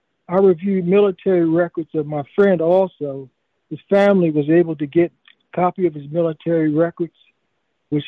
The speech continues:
they allowed me to read and to use. Also, I conducted face-to-face interviews with several veterans that served in those wars. One Marine I interviewed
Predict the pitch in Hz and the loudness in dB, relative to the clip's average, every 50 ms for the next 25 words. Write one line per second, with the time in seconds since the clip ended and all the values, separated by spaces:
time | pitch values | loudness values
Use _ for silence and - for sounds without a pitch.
0 | - - 156 151 147 139 131 - - 156 143 143 160 165 165 165 160 165 160 156 | -2 0 2 2 2 0 -4 -8 -6 -4 0 2 2 4 2 2 2 0 -2 -2
1 | - - 147 143 143 135 131 156 170 170 185 190 180 156 147 135 - 135 135 143 | -2 -2 -4 -2 -2 0 2 4 4 6 4 2 0 -2 -4 -6 -4 -4 -2 0
2 | 156 165 180 190 196 175 165 - _ _ _ _ _ _ _ _ _ _ _ - | 2 2 2 0 -4 -10 -20 -20 _ _ _ _ _ _ _ _ _ _ _ -2
3 | 175 190 214 240 262 - - 208 185 180 175 170 170 165 - - 165 170 165 - | 0 2 2 2 2 0 -2 -2 0 0 0 -2 -4 -8 -10 -8 -8 -8 -8 -6
4 | - 170 170 151 208 220 226 _ - 165 156 147 _ _ _ _ _ _ _ _ | -6 -6 -2 0 -2 -2 -2 _ -12 -18 -18 -18 _ _ _ _ _ _ _ _
5 | _ _ _ _ _ - 220 226 240 220 _ - 185 - - 208 202 196 196 165 | _ _ _ _ _ 0 0 0 0 -2 _ -12 -12 -8 -4 -2 -2 -2 -2 -4
6 | _ _ _ _ _ - 208 226 247 254 226 185 156 147 139 131 127 131 131 127 | _ _ _ _ _ -4 0 0 2 0 0 -2 -2 -8 -8 -8 -10 -14 -18 -20
7 | 135 _ _ _ _ _ _ _ _ _ _ _ - - 151 143 - - - 220 | _ _ _ _ _ _ _ _ _ _ _ _ -10 -8 -8 -8 -6 -2 2 2
8 | 226 220 202 202 180 165 151 147 202 220 233 - - - 151 143 143 139 127 _ | 2 4 4 2 0 0 0 0 0 0 0 -2 -6 -8 -8 -8 -8 -14 -16 _
9 | - 151 139 - _ - - 214 233 247 254 247 208 185 165 156 143 139 135 127 | -8 -8 -8 -8 _ -2 2 4 6 6 4 4 2 -2 -6 -6 -6 -8 -10 -10
10 | 123 113 123 127 135 131 123 117 113 107 _ _ - _ _ _ _ _ _ _ | -12 -16 -18 -14 -12 -10 -10 -12 -14 -18 _ _ -20 _ _ _ _ _ _ _
11 | _ _ - 156 196 254 277 254 226 196 180 175 175 175 170 165 165 160 151 156 | _ _ -2 0 2 2 2 4 4 4 4 4 2 0 0 0 -2 -2 -4 -4
12 | 151 175 180 175 165 160 156 139 147 151 147 143 139 139 | -4 -4 -4 -2 -2 -4 -4 -4 -2 -2 -2 -2 -4 -8